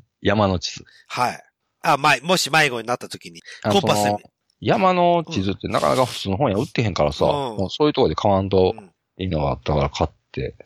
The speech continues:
Speaker 2: はい。
Speaker 1: まあ、多分あとなんか、またいろいろ買ってんな。
Speaker 2: ちょこちょこ買ってますよと。
Speaker 1: ほんで、買ってる買ってる。
Speaker 2: はい。
Speaker 1: ほんで、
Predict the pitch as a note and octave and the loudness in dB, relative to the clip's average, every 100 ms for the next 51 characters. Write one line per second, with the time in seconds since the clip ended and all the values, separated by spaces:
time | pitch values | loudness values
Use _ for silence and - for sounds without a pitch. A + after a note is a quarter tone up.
0 | - B2 A#2+ - _ _ _ - C#3+ F2+ | -14 -8 -8 -10 _ _ _ 2 4 2
1 | - _ _ - C3+ G2+ A2 A#3 G3+ - | 0 _ _ 0 4 4 2 2 0 0
2 | E3+ A#2+ - _ _ _ B2 F3 F#3 G#2 | 0 0 -2 _ _ _ -4 0 0 2
3 | A2 B2 F3+ - A2 D2+ F#2 G3+ G#3 - | 2 2 0 0 -4 -2 -2 0 0 -2
4 | - D#2 A#2 - B2+ B2 A2+ A2 - A2 | -2 -2 -4 -6 -6 -6 -6 -6 -8 -6
5 | G#2+ F#2 F2 D2+ - C3+ D3+ | -2 -2 -2 -4 -4 -2 0